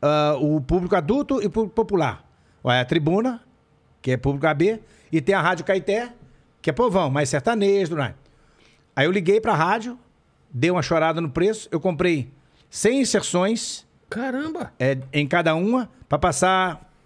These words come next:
Speaker 1: dez, de-, dez chamadas por dia. É uma quantidade bacana. Beleza.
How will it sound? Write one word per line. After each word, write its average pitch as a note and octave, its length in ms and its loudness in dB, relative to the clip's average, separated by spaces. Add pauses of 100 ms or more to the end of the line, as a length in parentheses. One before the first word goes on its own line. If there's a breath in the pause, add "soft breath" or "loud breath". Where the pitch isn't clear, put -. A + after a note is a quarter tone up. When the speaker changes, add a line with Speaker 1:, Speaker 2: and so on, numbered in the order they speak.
(340)
Speaker 1:
dez, F3+ 340 2
de-, D3+ 320 -2
dez G3+ 240 0
chamadas G3 300 0
por G#3 160 0
dia. B2+ 380 -4
É - 60 -14
uma A#2 80 -8
quantidade C#3 380 -2
bacana. D3+ 420 -4 (280)
Beleza. C#3+ 500 -2